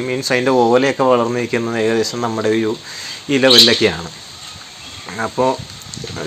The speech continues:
വെറുതെ നോക്കിക്കഴിഞ്ഞപ്പോൾ അവിടെ ഒരു കൊതുക് ഇരിക്കുന്ന കണ്ടു.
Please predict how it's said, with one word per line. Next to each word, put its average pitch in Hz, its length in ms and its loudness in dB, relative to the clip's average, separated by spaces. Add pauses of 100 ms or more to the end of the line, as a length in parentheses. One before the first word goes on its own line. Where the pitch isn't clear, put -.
വെറുതെ 165 320 6
നോക്കിക്കഴിഞ്ഞപ്പോൾ 143 720 2 (760)
അവിടെ 190 260 2
ഒരു 156 160 6 (880)
കൊതുക് 143 320 4
ഇരിക്കുന്ന 107 340 0
കണ്ടു. 87 180 -6